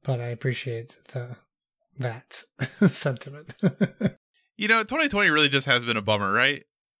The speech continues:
Speaker 2: I know that we all have been saying that, but if we really just categorically look at it, it's been a bad year, right?
Speaker 1: It's been a horrible year,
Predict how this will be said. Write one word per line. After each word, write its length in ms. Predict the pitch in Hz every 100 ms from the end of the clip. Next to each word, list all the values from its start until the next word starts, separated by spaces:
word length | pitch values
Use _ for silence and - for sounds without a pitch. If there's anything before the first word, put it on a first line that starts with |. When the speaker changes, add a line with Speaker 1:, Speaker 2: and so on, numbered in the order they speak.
| _ _
Speaker 2:
I 180 | - 220
know 360 | 233 247 233 226
that 220 | 214 190
we 120 | 180
all 160 | 165 170
have 140 | 165
been 140 | 143 135
saying 480 | - 120 104 107 104
that, 240 | 104 104
but 120 | 131 156
if 140 | 160
we 120 | 185
really 480 | 180 190 269 269 240
just 420 | 214 196 180 - -
categorically 840 | - 220 220 190 185 185 180 170
look 380 | 123 117 135 -
at 160 | 95 87
it, 180 | 71 - _ _ _
it's 120 | -
been 140 | 466
a 40 | 403
bad 320 | - 135 113
year, 280 | 101 - - -
right? 120 | 175
Speaker 1:
It's 60 | 202
been 140 | 202
a 120 | 185
horrible 680 | 151 156 175 180 165 165 160 -
year, 420 | 156 127 110 143